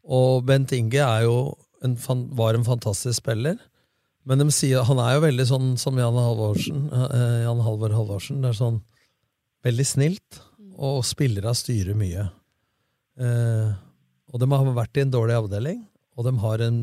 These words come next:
et bra mannskap. Og så er jo Bent Inge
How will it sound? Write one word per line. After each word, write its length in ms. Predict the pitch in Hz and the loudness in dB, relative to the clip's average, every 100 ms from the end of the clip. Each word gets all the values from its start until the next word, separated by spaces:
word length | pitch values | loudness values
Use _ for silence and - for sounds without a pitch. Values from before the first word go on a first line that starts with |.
| 120 - 110 | -4 -6 -6
et 140 | 113 | -6
bra 220 | 107 104 | -4 -4
mannskap. 500 | 104 90 - - 98 - - - - - - - - - _ | -2 -4 -8 -10 -10 -12 -8 -4 -4 -6 -8 -8 -8 -18 _
Og 100 | 123 | -4
så 160 | 143 143 | 2 2
er 80 | 120 | 2
jo 60 | |
Bent 220 | 123 143 | 2 0
Inge 360 | 139 113 107 139 | -2 -4 -4 -4